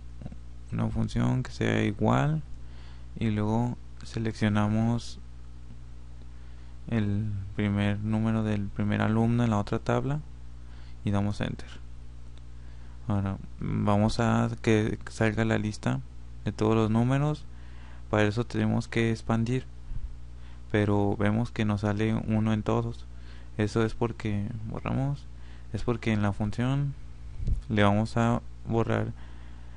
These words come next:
este símbolo del peso, porque este símbolo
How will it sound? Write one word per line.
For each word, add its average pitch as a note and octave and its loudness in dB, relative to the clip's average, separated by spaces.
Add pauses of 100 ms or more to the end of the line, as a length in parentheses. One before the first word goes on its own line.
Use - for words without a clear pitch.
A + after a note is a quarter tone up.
(220)
este A#2+ 0
símbolo A2+ 2
del A2 2
peso, A#2 2 (2250)
porque - 12
este A#2+ 4
símbolo C3+ 2